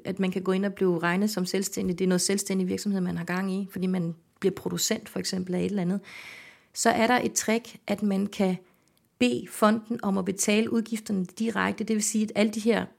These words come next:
fondspenge, de kommer ikke ind over din egen personlige indkomst, men bliver udbetalt, altså der vil, lad os sige, der er ti udgifter, som fonden, øh, i, i sidste ende skal dække,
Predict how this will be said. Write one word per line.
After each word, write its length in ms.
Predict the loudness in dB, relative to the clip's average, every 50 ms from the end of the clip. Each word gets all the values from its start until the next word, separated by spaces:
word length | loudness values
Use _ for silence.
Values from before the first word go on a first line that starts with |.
| _ _ _ _ _
fondspenge, 560 | -6 0 2 2 2 2 0 0 0 0 0
de 40 | 0
kommer 220 | 0 0 2 2 2
ikke 160 | 0 0 2
ind 100 | 2 2
over 100 | 4 4
din 140 | 4 4 2
egen 240 | 4 4 2 2
personlige 420 | 2 0 -2 0 2 2 2 4 4
indkomst, 500 | 2 2 0 -2 -4 -4 -4 -8 -14 -18 _ -20 -20 -20 -20 -20 -20 -20 _
men 200 | 2 4 4 6
bliver 220 | 6 4 2 4 4
udbetalt, 640 | 4 2 2 0 0 2 2 2 2 2 -2 -4 -4 -2
altså 180 | -2 -2 -2 -4 -2 0
der 100 | 0 2
vil, 140 | 2 2 2
lad 60 | 2
os 60 | 2
sige, 120 | 2 2 2
der 60 | 2
er 60 | 0 0
ti 360 | 0 0 0 2 0 0 2 2
udgifter, 520 | 0 0 2 0 -4 -4 -2 -4 -4 -4 -4
som 260 | -4 0 2 2 2
fonden, 480 | 2 0 -2 -2 0 0 -2 -2 -2 -2 -6 _ _ -8 -4
øh, 60 | -2
i, 200 | -2 0 -2 -2 -4 -4
i 100 | -6 -6
sidste 360 | -4 -2 -2 -2 -2 -2 0
ende 140 | 0 0 0
skal 140 | -2 -2 -2
dække, 320 | 2 4 4 4 2 -2